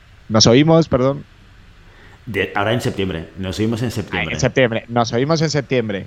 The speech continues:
Speaker 1: eh, después del descanso merecido que nos <laughs> hemos ganado.
Speaker 2: Que hemos ganado.
Speaker 1: He dicho que este, he, he dicho que es mi primer día de vacaciones.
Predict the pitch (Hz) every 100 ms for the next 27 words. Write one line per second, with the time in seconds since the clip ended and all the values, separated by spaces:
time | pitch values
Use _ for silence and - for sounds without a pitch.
0 | - 104 101 104 107 104 - 117 131 127
1 | 120 117 110 107 - 117 117 110 98 110
2 | 117 107 104 - 127 - 127 113 - -
3 | - - 127 127 120 110 101 104 101 101
4 | 139 139 151 185 156 127 131 127 127 -
5 | 127 131 - 156 147 120 120 117 113 113
6 | 110 104 98 104 131 -